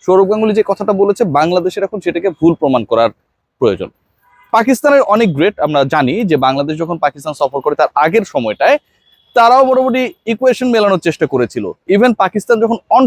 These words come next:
field-এ খেলতে নেমেছিল, তাদের হিসাবটা একটু যদি আপনারা রিকল করেন যে বাংলাদেশকে তারা কত দ্রুত হারাতে পারে। প্রথম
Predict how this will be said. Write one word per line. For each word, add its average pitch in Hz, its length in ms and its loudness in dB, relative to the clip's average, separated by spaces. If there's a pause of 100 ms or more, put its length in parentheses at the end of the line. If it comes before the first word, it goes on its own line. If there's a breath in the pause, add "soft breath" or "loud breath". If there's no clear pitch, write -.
field-এ 254 300 4
খেলতে 147 240 0
নেমেছিল, 120 320 -4 (480)
তাদের 214 300 4
হিসাবটা 226 340 0
একটু - 180 -10
যদি 233 140 0
আপনারা 240 180 2 (300)
রিকল 226 280 2 (120)
করেন 220 200 2 (380)
যে 190 40 0 (140)
বাংলাদেশকে 233 500 0
তারা 247 220 2
কত 233 120 -2 (140)
দ্রুত 185 180 -2 (120)
হারাতে 147 340 0
পারে। 95 140 -4 (1120)
প্রথম 247 220 2